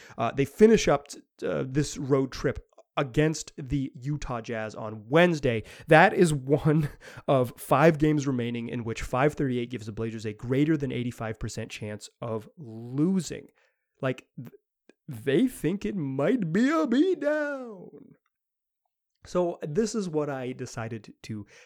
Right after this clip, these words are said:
dig deeper into. Using the predictive models at five thirty-eight, and they have two separate ones. They have Raptor and they have E L O or elo. I believe it's the b-, end of, or it's the beginning of Carmelo, but it's L O,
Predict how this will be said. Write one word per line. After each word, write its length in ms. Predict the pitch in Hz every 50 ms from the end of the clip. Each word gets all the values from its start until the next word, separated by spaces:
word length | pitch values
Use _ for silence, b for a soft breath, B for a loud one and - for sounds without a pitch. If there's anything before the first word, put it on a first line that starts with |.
| b b 117
dig 280 | 117 120 117 110 - _ _ _ -
deeper 300 | - 117 110 - - - - -
into. 420 | - 180 185 170 - - - - B B B B B
Using 600 | 147 139 156 208 254 294 302 311 320 285 262 208
the 120 | 233 233
predictive 520 | 202 - 226 190 214 220 214 - 226 202
models 380 | 180 185 160 127 123 123 117 -
at 100 | 127 123
five 220 | - 147 151 160
thirty-eight, 340 | - 185 165 143 123 117 120
and 160 | 135 127 131
they 100 | 143 156
have 300 | 156 - 185 165 143 - -
two 240 | - - 233 226 214
separate 420 | - - - 180 127 - - 127
ones. 180 | 117 120 117 -
They 120 | 143 135
have 100 | 151 165 143
Raptor 540 | 123 123 147 160 175 175 - - 175 170 170
and 120 | 156 143
they 100 | 139 135
have 260 | 151 151 139 127 - - _ _ -
E 140 | 165 151 147
L 180 | 139 135 127
O 200 | 120 117 113 113
or 120 | 117 113 113
elo. 460 | 123 120 113 120 123 - - - - B B B B B
I 60 | 139
believe 180 | 180 254 285
it's 140 | 277 220 -
the 100 | 185 165
b-, 300 | 143 127 131 151 - - -
end 160 | 175 160 175
of, 240 | 160 127 104 - - -
or 120 | 156 147 147
it's 120 | 143 -
the 60 | 175
beginning 220 | 147 - 147 185 160
of 120 | 135 -
Carmelo, 480 | - 139 123 143 156 175 185 208 214 202
but 160 | 160 151 156
it's 260 | 143 139 - - - B B B B B B B B _ _ _ _ - -
L 220 | - 170 139 120
O, 160 | 117 120 123